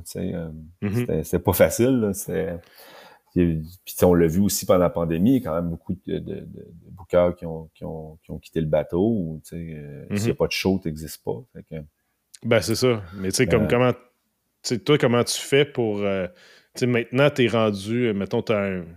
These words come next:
Speaker 2: je regardais ton catalogue tout à l'heure sur ton site, tu sais, t'as quand même beaucoup d'artistes. Fait que j'imagine que le volume puis les gros noms dans ton catalogue te permettent de prendre des risques sur des plus petits artistes qui ont pas des gros cachets. Puis, tu sais, tu dis, « OK, ben,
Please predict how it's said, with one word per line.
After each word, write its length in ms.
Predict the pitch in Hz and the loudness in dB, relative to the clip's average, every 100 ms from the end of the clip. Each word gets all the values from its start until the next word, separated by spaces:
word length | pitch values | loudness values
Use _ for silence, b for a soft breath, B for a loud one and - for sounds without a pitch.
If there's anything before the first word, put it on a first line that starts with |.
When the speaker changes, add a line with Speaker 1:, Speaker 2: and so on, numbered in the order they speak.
| 82 | -14
Speaker 2:
je 80 | 90 | -8
regardais 260 | 95 98 | -4 -2
ton 160 | 117 101 | -2 -2
catalogue 480 | 92 98 95 101 107 | -2 -4 -2 -2 -4
tout 160 | - 98 | -4 -6
à 60 | |
l'heure 180 | 92 104 | -4 -4
sur 100 | - | -6
ton 200 | - 92 | -8 -10
site, 240 | - 113 - | -8 -8 -10
tu 140 | 120 | -12
sais, 20 | |
t'as 140 | 101 - | -12 -10
quand 160 | 90 | -4
même 180 | 104 113 | -2 -2
beaucoup 400 | 101 104 117 143 | -2 -2 0 4
d'artistes. 480 | 127 104 - 127 - | 4 4 2 0 2
Fait 100 | 104 | -4
que 40 | |
j'imagine 460 | 98 - 104 110 131 | -4 0 2 4 2
que 280 | 110 113 107 B B B B B B - | 2 2 2 B B B B B B 0
le 160 | 107 | 2
volume 720 | 110 113 123 120 135 147 147 139 | 4 6 6 8 8 8 6 2
puis 140 | - | 0
les 180 | 110 107 | 2 2
gros 540 | 107 104 120 123 123 | 2 4 4 4 4
noms 460 | 113 110 113 120 135 | 4 6 6 6 4
dans 200 | 120 113 | 4 2
ton 160 | 110 107 | 2 0
catalogue 540 | 120 107 104 117 127 | 0 2 4 4 4
te 100 | - | 2
permettent 440 | 101 117 107 117 120 | 0 2 4 2 0
de 40 | |
prendre 280 | - 117 117 | -4 -2 2
des 180 | 110 101 | 2 4
risques 240 | 104 123 - | 2 0 0
sur 160 | 104 | -4
des 100 | 101 | -4
plus 180 | 101 113 | -4 -6
petits 280 | - - 117 | -6 0 2
artistes 540 | 104 - - 120 - - | 2 0 0 0 0 -4
qui 140 | 107 | -4
ont 120 | 98 | -4
pas 360 | 92 110 110 110 | -2 2 4 4
des 140 | 98 95 | 0 -2
gros 180 | 92 98 | -2 0
cachets. 440 | 104 92 - 117 | 0 0 0 0
Puis, 140 | - 95 | 0 -6
tu 60 | - | -6
sais, 80 | 101 | -4
tu 120 | 95 | -2
dis, « 100 | 101 | -2
OK, 220 | 95 - 110 | -2 0 -2
ben, 160 | 98 85 | -2 -6